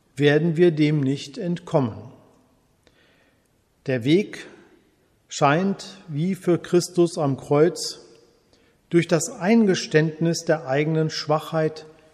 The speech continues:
hindurchzuführen. Es gibt keinen Weg darum herum,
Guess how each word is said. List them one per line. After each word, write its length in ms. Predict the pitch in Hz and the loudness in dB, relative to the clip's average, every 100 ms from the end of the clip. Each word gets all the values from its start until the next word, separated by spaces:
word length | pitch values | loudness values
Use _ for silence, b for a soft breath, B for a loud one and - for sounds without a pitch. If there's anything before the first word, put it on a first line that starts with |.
| b b _ | b b _
hindurchzuführen. 1500 | - 180 185 214 156 107 - - 120 - 120 107 104 104 131 _ _ _ _ _ _ _ _ _ _ _ | -2 0 6 8 8 4 -12 -12 -12 -10 -8 -8 -10 -16 -20 _ _ _ _ _ _ _ _ _ _ _
Es 180 | - - | -8 -4
gibt 260 | 233 233 - | -4 -4 2
keinen 400 | 151 151 151 135 | 6 6 4 2
Weg 280 | 151 160 - | 2 2 0
darum 320 | 135 156 156 | 2 2 0
herum, 520 | 160 156 208 135 | 0 4 6 4